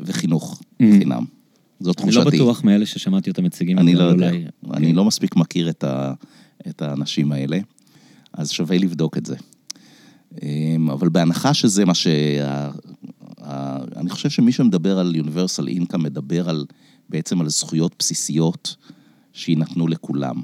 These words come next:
Speaker 1: כן, זה הזכות לחינוך, הזכות לבריאות, והזכות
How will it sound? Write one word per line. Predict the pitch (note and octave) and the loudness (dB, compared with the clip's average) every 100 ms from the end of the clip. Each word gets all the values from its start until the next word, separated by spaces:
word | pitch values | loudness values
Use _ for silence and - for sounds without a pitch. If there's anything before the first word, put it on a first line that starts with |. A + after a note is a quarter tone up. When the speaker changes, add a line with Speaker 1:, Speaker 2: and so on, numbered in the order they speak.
| - _ _ _ _ _ _ _ _ | -14 _ _ _ _ _ _ _ _
Speaker 1:
כן, | - D#2+ E2+ | -8 0 0
זה | D2+ C#2 | 0 -4
הזכות | C2+ - E2+ E2+ - - - _ _ | -6 0 2 2 -4 -10 -18 _ _
לחינוך, | - - D#2+ G2+ A#2 C#2+ | -12 -4 2 4 2 0
הזכות | - E2+ E2 | -2 -2 0
לבריאות, | D2+ C2+ C#2+ F#2+ A2+ - - - - _ - | -2 0 4 6 6 2 -10 -14 -20 _ -6
והזכות | D2+ D2 - D#2+ D#2+ | -4 -2 -2 -4 -2